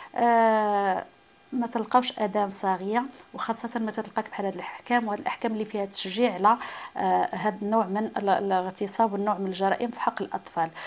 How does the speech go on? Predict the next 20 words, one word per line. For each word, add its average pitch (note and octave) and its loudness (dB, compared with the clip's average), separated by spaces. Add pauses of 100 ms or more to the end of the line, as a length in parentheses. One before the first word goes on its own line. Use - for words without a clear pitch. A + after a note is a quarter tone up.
(240)
فهذه B3+ 6
فرصه B3+ 4
ان A3 4
من A3 -2
اجل A3+ -2
الترافع، G#3+ 2
الترافع G#3 2 (400)
ال-، G#3 -2
القوي G#3+ 0
من G3+ -4 (100)
اجل G3+ 0 (240)
تجويد A3 0
الترسانه G3+ -2
القانونيه. A3+ 2 (300)
والاكثر E4+ 4
من D#4+ 10
ذلك، B3+ 8
انا A#3+ 6
كما A#3+ 2
تنقول B3 6